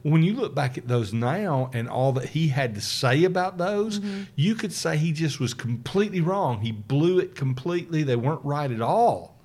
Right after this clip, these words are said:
Speaker 1: in many ways.
Speaker 2: Mm-hmm.
Speaker 1: But it was because of the way he said it, what he saw, what he thought they meant,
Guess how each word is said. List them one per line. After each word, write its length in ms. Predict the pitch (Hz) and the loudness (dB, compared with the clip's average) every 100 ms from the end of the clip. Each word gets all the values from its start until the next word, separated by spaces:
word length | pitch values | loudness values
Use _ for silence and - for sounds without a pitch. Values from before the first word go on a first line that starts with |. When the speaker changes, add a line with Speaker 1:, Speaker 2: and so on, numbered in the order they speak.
| - - - - | -20 -20 -20 0
Speaker 1:
in 160 | 131 123 | 4 4
many 220 | 120 107 | 4 2
ways. 500 | 95 87 - - - | -2 -8 -14 -14 -10
Speaker 2:
Mm-hmm. 320 | 190 190 196 202 - - 113 - | -8 -6 -8 -12 -10 -8 -6 2
Speaker 1:
But 140 | 165 | 2
it 80 | 175 | 4
was 100 | 139 | 2
because 420 | - - 170 147 | 2 0 -2 0
of 60 | 139 | 0
the 80 | 135 | 2
way 240 | 139 139 | 2 0
he 160 | 123 127 | 0 -2
said 640 | - - - 180 196 196 | -2 -2 0 0 2 0
it, 240 | 120 - - | -2 -4 -2
what 120 | 135 | 0
he 80 | 131 | 0
saw, 560 | - - 139 131 120 | -4 0 2 4 0
what 180 | 104 127 | 2 0
he 80 | 117 | 0
thought 540 | - - 156 170 - | -6 -2 -2 -2 -2
they 140 | 131 120 | -2 0
meant, 420 | 107 101 107 | 0 -4 -6